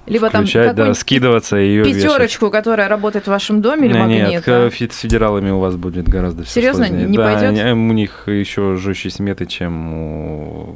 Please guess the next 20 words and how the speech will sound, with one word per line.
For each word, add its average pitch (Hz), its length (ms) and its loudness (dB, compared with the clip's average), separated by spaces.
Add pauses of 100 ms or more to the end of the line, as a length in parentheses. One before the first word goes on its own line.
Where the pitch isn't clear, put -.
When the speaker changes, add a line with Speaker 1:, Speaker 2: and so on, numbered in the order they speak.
Speaker 2:
государства, 87 640 -10
поэтому 80 520 -10
нет. 78 240 -10 (160)
Тут, 202 100 -2 (100)
Speaker 1:
М, 160 220 -8 (160)
Speaker 2:
э, 107 240 2
Speaker 1:
мгм. 101 60 -4 (340)
Speaker 2:
на 123 80 2
самом 139 240 0
деле 135 160 0
копеечные 123 580 -2
вопросы, 92 420 -4
но, 87 160 -4
к - 80 -14
сожалению, 92 520 -4
вот 80 160 -10
я 78 80 -10
говорю, 85 320 -6
вот, 73 120 -12 (220)
э, 80 560 -6